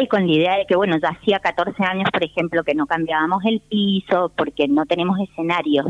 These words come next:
digamos, es todo el mismo piso. Así que con gradas. Teníamos que cambiar todo el piso de madera,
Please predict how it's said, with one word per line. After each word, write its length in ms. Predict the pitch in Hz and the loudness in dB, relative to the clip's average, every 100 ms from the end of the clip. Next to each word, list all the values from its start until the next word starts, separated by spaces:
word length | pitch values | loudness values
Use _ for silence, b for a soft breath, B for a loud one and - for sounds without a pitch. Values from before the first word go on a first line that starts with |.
| 139 | -4
digamos, 380 | 151 135 143 147 | -2 -4 -4 -10
es 60 | - - | -14 -2
todo 240 | 156 170 | 2 2
el 80 | 170 | 2
mismo 320 | 143 160 151 | 0 2 0
piso. 340 | - 175 - 151 - _ B B B B - | 0 -4 -2 -4 -4 _ B B B B -4
Así 360 | 175 175 185 - | -4 -2 -4 0
que 480 | 180 180 175 156 147 | 2 4 2 2 0
con 200 | 156 156 | 0 2
gradas. 400 | 165 151 143 139 - - B B - | 2 2 0 -2 -10 -20 B B -2
Teníamos 380 | 170 160 175 - | 0 2 2 0
que 100 | 175 | 0
cambiar 320 | 170 165 160 | 2 0 2
todo 140 | 170 | 0
el 100 | 170 | 0
piso 240 | 185 - 175 | -2 0 0
de 140 | 185 | 0
madera, 880 | 185 190 190 185 175 175 170 170 | 0 2 2 2 2 0 0 0